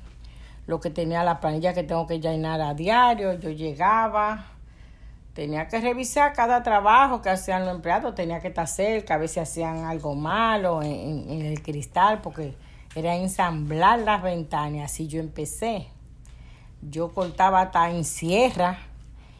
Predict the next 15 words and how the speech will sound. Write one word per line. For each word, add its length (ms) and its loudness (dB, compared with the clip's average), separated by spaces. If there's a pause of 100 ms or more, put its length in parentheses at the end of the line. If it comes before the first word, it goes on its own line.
(260)
una 260 -2
sierra 480 0
de 120 -2
esas 260 2
eléctricas, 640 0
cortaba 500 -2
yo 180 -4
los 220 -6
hierros 640 -2
y 20 -6
todo. 580 -4 (600)
Entonces, 920 -6 (720)
hacía 560 2
el 100 -4
trabajo, 640 2